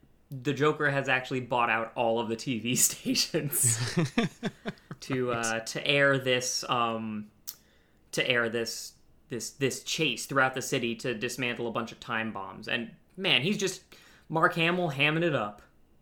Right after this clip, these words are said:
Speaker 2: Yep.
Speaker 1: Hamming
Speaker 2: Yep.
Speaker 1: it up. Uh, addressing the
Speaker 2: <laughs>
Speaker 1: audience directly. Like,
Speaker 2: Yes.
Speaker 1: "Hey, audience, you're gonna wanna watch this." Like, addressing you and me, Gary, as we're watching it. "Hey, pay attention." <laughs>
Speaker 2: There are no walls. They are all broken.
Speaker 1: Yeah, they're, they're gone.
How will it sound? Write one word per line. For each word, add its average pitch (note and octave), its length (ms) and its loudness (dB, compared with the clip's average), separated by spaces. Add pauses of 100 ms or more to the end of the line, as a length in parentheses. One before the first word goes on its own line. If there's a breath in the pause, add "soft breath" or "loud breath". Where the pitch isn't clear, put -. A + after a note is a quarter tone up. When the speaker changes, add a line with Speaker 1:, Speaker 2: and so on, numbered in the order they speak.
(240)
Speaker 2:
Yep. C3+ 180 4 (200)
Speaker 1:
Hamming D#3 340 2
Speaker 2:
Yep. D#3 100 0
Speaker 1:
it D3+ 80 0
up. A2+ 300 0 (120)
Uh, D3 220 2 (160)
addressing G#3 460 6
the G3+ 140 8
Speaker 2:
<laughs> - 0 -
Speaker 1:
audience F#3 420 8
directly. C#3+ 580 0
Like, B2 380 -2 (380 soft breath)
Speaker 2:
Yes. E3 460 4
Speaker 1:
"Hey, D3+ 60 4
audience, D#3+ 500 4 (160)
you're E3+ 140 6
gonna F#3+ 180 8
wanna D3+ 220 4
watch A#2+ 320 -2
this." A2+ 220 -6
Like, D#3+ 180 4
addressing F#3 420 4
you D#3+ 160 6
and C#3 140 2
me, D3 140 2
Gary, A#2+ 320 2
as C3 180 4
we're B2+ 80 0
watching B2+ 340 0
it. G#2+ 80 -6
"Hey, D3 440 2
pay G3 160 4
attention." G3 600 0
<laughs> - 180 -20
Speaker 2:
There C3 500 2
are C3 180 6
no C3+ 260 8
walls. B2+ 440 8
They G#2+ 140 2
are G#2 140 2
all G2+ 160 4
broken. G2 480 -2 (160)
Speaker 1:
Yeah, C#3 220 2
they're, D3+ 140 2
they're D3+ 180 0
gone. A2 420 -4